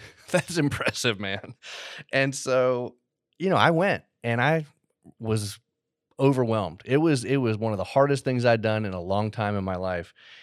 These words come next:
And it was kind of like a CrossFit light. And I just remember getting home and being like, "I'm in. Like, this is gonna be, I'm doing this." And so then it's a Monday, Wednesday, Friday deal. So I'm back on Wednesday,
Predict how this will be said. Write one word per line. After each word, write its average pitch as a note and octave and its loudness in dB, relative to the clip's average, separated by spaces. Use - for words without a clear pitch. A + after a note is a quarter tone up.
And A#2 -2
it A#2 0
was G#2+ -4
kind C3+ 0
of C3 0
like A2+ 0
a F#2 -6
CrossFit G#2+ 2
light. F#2+ 0
And G#2+ 0
I A2+ -2
just C3 -4
remember A2 -2
getting G#2+ -2
home A2+ -6
and G#2+ -6
being G#2 0
like, F#2+ -4
"I'm A2 0
in. G2+ -2
Like, G#2+ -8
this A2+ -6
is A2+ -6
gonna A2+ -2
be, G2+ -6
I'm A2+ -6
doing A2+ 0
this." E2+ -14
And A2 -6
so A2+ 0
then A2 0
it's A2 -10
a G#2 0
Monday, A#2 2
Wednesday, A2+ -2
Friday G#2+ -2
deal. G2+ -4
So F#2+ -4
I'm F#2 -4
back G#2 0
on G#2 -2
Wednesday, G2+ 0